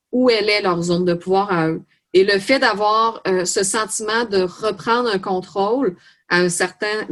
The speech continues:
endroit dans la relation avec l'autre, euh, reprendre, euh, le pouvoir sur sa propre zone de pouvoir à elle, sur sa vie, ben, ça fait déjà du bien à la personne de sentir qu'elle a un certain contrôle,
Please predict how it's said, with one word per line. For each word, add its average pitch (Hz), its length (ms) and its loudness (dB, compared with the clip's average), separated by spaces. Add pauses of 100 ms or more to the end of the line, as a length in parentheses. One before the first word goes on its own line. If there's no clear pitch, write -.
endroit 196 480 2
dans 220 100 -2
la 180 140 0
relation 180 420 0
avec 185 280 -2
l'autre, 196 280 -4 (360)
euh, 180 80 0
reprendre, 202 400 0
euh, 175 200 2
le 180 140 2
pouvoir 196 440 0
sur 196 260 -8
sa 180 200 -2
propre 196 460 -2
zone 190 240 -2
de 185 100 2
pouvoir 185 360 -2
à 170 160 2
elle, 196 180 0
sur - 180 -10
sa 165 260 0
vie, 180 240 -4 (360)
ben, 170 260 0
ça 185 180 -2
fait 208 120 -2
déjà 196 420 2
du 170 180 -4
bien 180 280 0
à 185 60 0
la 175 100 0
personne 170 400 -4
de 185 80 0
sentir 175 380 -6
qu'elle 185 180 2
a 185 60 0
un 185 60 -2
certain 208 400 -6
contrôle, 190 580 -4